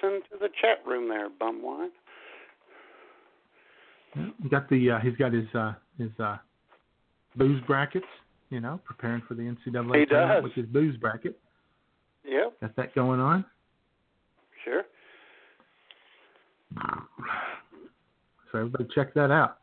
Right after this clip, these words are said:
Speaker 2: And also in the chat room, we got a, eh, a couple of, couple of guests hanging out.
Speaker 1: Mm-hmm.
Speaker 2: Peddling around, not doing anything. Not, not
Speaker 1: No.
Speaker 2: participating.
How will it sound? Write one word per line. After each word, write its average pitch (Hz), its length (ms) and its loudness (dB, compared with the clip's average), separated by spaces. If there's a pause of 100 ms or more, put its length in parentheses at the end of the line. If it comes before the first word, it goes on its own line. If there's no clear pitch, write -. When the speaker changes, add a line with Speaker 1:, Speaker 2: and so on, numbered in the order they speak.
(1400)
Speaker 2:
And 285 680 6
also 208 320 2
in 196 80 0
the 180 60 -2
chat 180 300 -2
room, 190 240 0
we 170 60 -6
got 180 140 0
a, 147 40 -4 (360)
eh, 320 180 -6
a - 140 -4
couple 175 300 0
of, - 60 -14 (1900)
couple 226 220 -2
of 107 100 -2
guests 107 280 -4 (1040)
hanging 107 240 2
out. 113 240 2 (1040)
Speaker 1:
Mm-hmm. 123 500 -2 (640)
Speaker 2:
Peddling 131 320 4
around, 135 400 2
not 117 180 -8
doing 127 220 -2
anything. 131 400 -2 (640)
Not, - 240 2
not 165 200 6
Speaker 1:
No. 139 60 -4
Speaker 2:
participating. 120 680 2